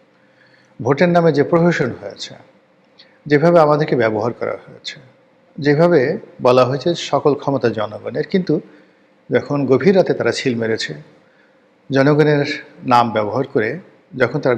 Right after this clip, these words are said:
গণতন্ত্রের টুটি চেপে ধরেছে, রাষ্ট্র ক্ষমতাকে ব্যবহার করে আমাদের ট্যাক্সের টাকা খরচ করে তারা যখন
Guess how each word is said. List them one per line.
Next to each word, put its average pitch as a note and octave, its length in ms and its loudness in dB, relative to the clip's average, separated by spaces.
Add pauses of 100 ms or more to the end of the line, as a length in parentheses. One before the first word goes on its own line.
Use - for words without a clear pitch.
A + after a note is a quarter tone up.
গণতন্ত্রের C3 580 -2 (140)
টুটি D#3 280 -4
চেপে G#2+ 280 -4
ধরেছে, G2+ 340 -14 (1000)
রাষ্ট্র D3 320 0
ক্ষমতাকে A#2+ 520 -2 (240)
ব্যবহার C3+ 360 4
করে - 200 -4
আমাদের D3 200 -2 (260)
ট্যাক্সের F#3 420 0
টাকা A2+ 160 -2 (100)
খরচ A#2 280 -4
করে A#2+ 220 -8
তারা B2 160 4 (160)
যখন C3+ 300 -2